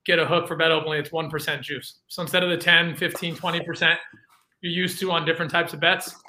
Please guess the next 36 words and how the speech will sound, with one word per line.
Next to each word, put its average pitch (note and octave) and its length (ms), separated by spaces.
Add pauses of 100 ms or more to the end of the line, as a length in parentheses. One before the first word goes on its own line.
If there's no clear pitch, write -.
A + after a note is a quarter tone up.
everything's F3 420
one D3+ 180
percent D3 260
on C#3+ 140
Bet C#3 120
Openly. F3 480 (520)
If - 80
you F3+ 80
went F3+ 160
a - 20
little G#3 300
deeper G3 260
than F#3 120
that, F3+ 280 (140)
you F3 100
can F3+ 160
buy E3 280
and D#3 280
sell E3+ 180
points. D#3+ 460
You E3 60
can D3 120
be D#3 140
the D3+ 80
house. C#3+ 540 (320)
You D#3+ 80
can D#3+ 120
take E3 300
parlays, D#3+ 340
offer D#3 400
parlays. D3 440 (420)
Basically, F#3 320
it's E3+ 140
a D3+ 40
peer-to-peer F3+ 640
network G#3 560